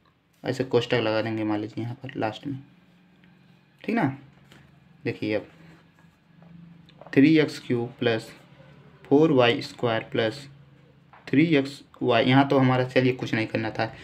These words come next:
लेकिन अब यहाँ पर देखिए हमारा देखिए चिन्ह, अगर माइनस में क्या होगा, हमारा फ़ोर एक्स स्क्वायर तो यहाँ पर ठीक, लेकिन अंदर हमारा क्या है? माइनस है, और माइनस का गुणा माइनस में हो रहा है, ठीक ना। अगर एक तरह से देखिए यहाँ पर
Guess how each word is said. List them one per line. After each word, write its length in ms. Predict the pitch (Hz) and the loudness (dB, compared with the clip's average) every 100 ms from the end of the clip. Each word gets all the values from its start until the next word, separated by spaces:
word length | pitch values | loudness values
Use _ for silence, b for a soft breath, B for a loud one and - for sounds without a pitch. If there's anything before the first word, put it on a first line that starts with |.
| B - | B -2
लेकिन 200 | 135 143 | 4 4
अब 140 | 147 139 135 | 4 0 2
यहाँ 220 | 139 151 | 6 8
पर 160 | 151 127 | 6 4
देखिए 400 | 110 - 110 120 - - - | 2 -2 -4 -6 -10 -20 -6
हमारा 240 | 120 120 113 | 0 2 4
देखिए 240 | 120 123 | 2 0
चिन्ह, 300 | - 131 120 117 B B - | 0 2 2 0 B B 0
अगर 120 | 131 | 6
माइनस 360 | 139 143 156 165 | 8 8 6 2
में 80 | 165 | 4
क्या 120 | 180 | 6
होगा, 180 | 131 113 - 135 - | 6 4 -4 -8 2
हमारा 280 | 131 147 - - | 4 6 2 0
फ़ोर 520 | 139 151 151 135 131 | 4 6 8 6 6
एक्स 240 | 143 143 139 | 4 2 -2
स्क्वायर 280 | - 139 139 | 6 6 8
तो 60 | |
यहाँ 140 | 139 135 | 6 6
पर 120 | 135 | 2
ठीक, 240 | 139 139 - | 0 -2 -2
लेकिन 240 | 131 151 | 0 2
अंदर 300 | - 143 165 | 4 6 8
हमारा 220 | 165 160 | 8 6
क्या 180 | 160 175 | 6 6
है? 80 | 135 | 8
माइनस 380 | 131 135 160 160 | 8 6 4 2
है, 160 | 180 185 B B - | 2 0 B B 2
और 80 | 143 | 6
माइनस 380 | 147 151 175 170 | 8 6 4 2
का 100 | 170 | 2
गुणा 240 | 156 175 | 6 6
माइनस 360 | 170 151 151 156 | 6 6 6 6
में 60 | 139 | 6
हो 120 | 131 | 6
रहा 180 | 117 101 | 4 2
है, 200 | 101 123 | -4 -6
ठीक 140 | 160 | -4
ना। 220 | 214 - - - | -2 -2 -4 -4
अगर 160 | 143 160 | 0 2
एक 120 | 160 | 4
तरह 140 | 156 | 6
से 100 | 156 | 6
देखिए 240 | 160 165 165 | 2 2 0
यहाँ 240 | 208 139 | 2 2
पर 200 | 135 180 | 2 2